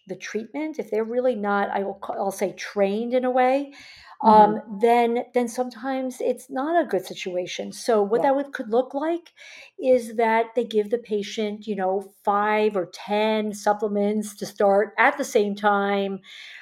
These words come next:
Speaker 1: um, and, uh, not really considering the reactivity, trialing one,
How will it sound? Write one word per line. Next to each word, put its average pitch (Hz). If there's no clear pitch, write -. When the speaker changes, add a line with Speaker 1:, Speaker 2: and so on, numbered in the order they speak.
Speaker 1:
um, 202
and, 208
uh, 202
not 214
really 208
considering 202
the 214
reactivity, 247
trialing 180
one, 180